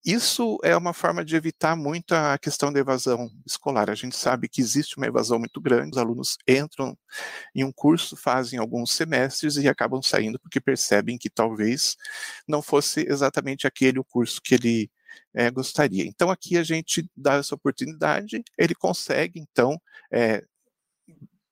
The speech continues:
estudando, né, vendo as disciplinas, participando das disciplinas, perceber qual seria, é, o seu interesse maior.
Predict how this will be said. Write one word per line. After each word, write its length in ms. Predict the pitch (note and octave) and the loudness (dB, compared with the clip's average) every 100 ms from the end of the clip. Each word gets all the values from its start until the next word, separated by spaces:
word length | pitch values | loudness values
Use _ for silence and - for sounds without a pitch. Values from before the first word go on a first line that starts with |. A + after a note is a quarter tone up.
| _ - | _ -4
estudando, 720 | B3+ - F3 C#3 C#3 G#3 D3 | -4 -2 2 2 2 0 -4
né, 640 | B2+ C3 C3+ C3+ D3 D3 G#2 | 0 2 0 0 -2 -2 -4
vendo 380 | G#2+ C#3 F#3 C#3+ | 2 4 4 -2
as 80 | |
disciplinas, 580 | B2 - - B2 D3+ F3 | -2 -4 -2 0 2 0
participando 500 | - - - - B2+ | 0 0 -2 -2 0
das 120 | B2+ | 0
disciplinas, 500 | - C3 - C3+ G3+ | 0 -2 0 0 -2
perceber 580 | - A3+ G#3+ A3 D3 F3 - - - - _ | -2 -2 0 0 2 0 -2 -14 -14 -14 _
qual 180 | F3 F#3+ | 2 2
seria, 560 | - G#3 D3 E3 F#3 - - - | 0 -2 0 0 0 -4 -20 -4
é, 240 | D3 C#3+ | 0 2
o 60 | C#3+ | 0
seu 240 | - D#3 | -2 -4
interesse 480 | D#3 - D3+ D3+ - | -2 2 2 0 -4
maior. 320 | G#3+ D3+ E2+ | 0 2 2